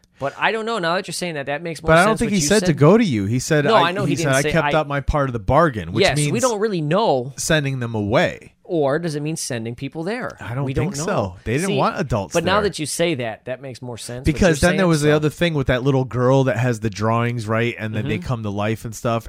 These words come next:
Speaker 2: And, and Isaac is like, she can see, and they're, and, and all of a sudden these Outlanders are coming. So it's not about, like, "Send them here to us." It's about, "We don't want them here,
Speaker 1: Yeah.
Speaker 2: but we know they're coming now."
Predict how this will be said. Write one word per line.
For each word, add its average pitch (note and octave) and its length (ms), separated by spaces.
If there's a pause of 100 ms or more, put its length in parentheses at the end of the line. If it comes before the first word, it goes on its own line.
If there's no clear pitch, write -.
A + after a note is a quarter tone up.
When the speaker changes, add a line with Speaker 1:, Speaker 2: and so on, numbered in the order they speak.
Speaker 2:
And, G#2+ 280 (260)
and A2+ 220
Isaac D#3+ 500
is A2 180
like, G#2 420 (380)
she - 280
can C3+ 220
see, G#2+ 520 (160)
and B2+ 160
they're, C3 160
and, B2+ 240
and A#2+ 440
all C3 200
of D3+ 80
a C#3 60
sudden D3 320
these B2 220
Outlanders A#2 640
are F2+ 80
coming. F#2 500
So A#2+ 320
it's A#2+ 240
not F3+ 240
about, B2 340
like, G#2 220
"Send E3 320
them C3+ 100
here A2 220
to G2 260
us." F#2 220
It's - 80
about, A2 200
"We C3+ 100
don't F3 180
want C#3 260
them C#3 140
here, G2+ 260
Speaker 1:
Yeah. D3+ 240
Speaker 2:
but - 100 (220)
we C3 160
know B2 300
they're G#2 160
coming C3 440
now." C2 260